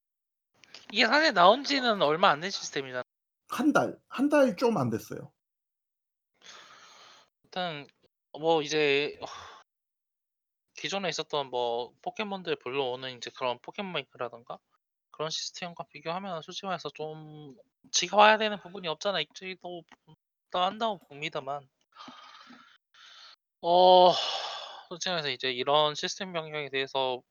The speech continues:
Speaker 1: 불만을 가지는 사람들이 이해가 안 되는 건 아니긴 하죠. 어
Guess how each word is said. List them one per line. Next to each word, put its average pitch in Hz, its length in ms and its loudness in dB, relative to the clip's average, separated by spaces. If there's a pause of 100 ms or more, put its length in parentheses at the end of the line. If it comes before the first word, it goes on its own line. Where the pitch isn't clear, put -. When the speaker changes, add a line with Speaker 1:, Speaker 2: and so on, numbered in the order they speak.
(160)
Speaker 1:
불만을 147 380 -4
가지는 - 320 -14
사람들이 165 480 -10
이해가 117 220 -10
안 110 100 -16
되는 113 140 -10 (100)
건 120 140 -16 (340)
아니긴 123 360 -20
하죠. 147 260 -10 (1800)
어 110 280 -10